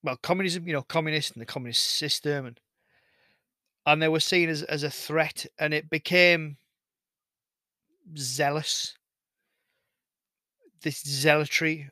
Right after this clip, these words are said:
of, "Well, if you're not with us, if you're not," and you see it through this, "if you're not with God, then you must be against him." And it, it's, well, co-, my auntie makes the point in a much better way than I do. I've got her,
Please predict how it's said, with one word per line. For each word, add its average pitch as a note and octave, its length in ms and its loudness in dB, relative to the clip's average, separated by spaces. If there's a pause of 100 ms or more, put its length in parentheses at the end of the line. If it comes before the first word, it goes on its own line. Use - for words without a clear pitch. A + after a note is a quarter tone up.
(160)
of, B2+ 480 -4 (180)
"Well, C#3 180 -2
if C#3+ 180 -6
you're D3 100 0
not C#3+ 220 -6
with C#3 340 -2
us, B2 420 -8 (1080)
if D3 160 -4
you're D3+ 220 2
not," C3+ 120 -14
and D3+ 120 -6
you D3 100 0
see F#3 320 0
it E3+ 80 -4
through D3 200 -8
this, C#3 280 -6
"if C#3 160 -12
you're D3 80 -4
not D3+ 240 -6
with C#3+ 380 -2
God, B2+ 380 -2 (760)
then C3+ 160 -4
you C#3+ 120 -6
must C#3+ 220 -6
be C#3 120 -2
against C3 640 -6
him." C3+ 180 -6
And B2 80 -8
it, C#3+ 200 -6 (1600)
it's, - 640 -4 (160)
well, E3+ 200 2
co-, F#3+ 260 0
my F3+ 240 4
auntie F#3 260 4
makes C#3 280 -2
the C#3+ 80 -8
point D3 340 -4 (640)
in D3 160 0
a C#3+ 40 -2
much D3+ 380 -2
better C#3 220 0
way C3 100 0
than B2+ 140 -6
I B2 100 -4
do. B2 140 -4
I've A#2+ 160 -8
got C3 160 -4
her, B2+ 280 -6